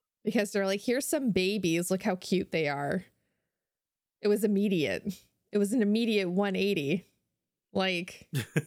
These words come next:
Speaker 1: show us cute hive babies. I'm sure we'll change our mind too. There's nothing that the, yeah.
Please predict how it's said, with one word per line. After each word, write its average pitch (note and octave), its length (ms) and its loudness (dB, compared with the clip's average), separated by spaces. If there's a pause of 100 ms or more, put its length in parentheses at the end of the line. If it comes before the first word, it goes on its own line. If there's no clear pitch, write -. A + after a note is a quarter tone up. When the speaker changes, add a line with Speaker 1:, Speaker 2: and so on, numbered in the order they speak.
(1300)
Speaker 1:
show A3+ 360 0
us C#4+ 160 -2
cute B3 420 -2
hive G3+ 400 -2
babies. F3 540 0
I'm F#3+ 160 2
sure G3 260 0
we'll F#3 220 0
change F#3 380 0
our F3+ 100 0
mind F3 460 0
too. F3+ 580 0 (1300)
There's A#3 360 0
nothing G#3+ 760 2
that G3 260 0
the, F3 360 0
yeah. F#3 400 0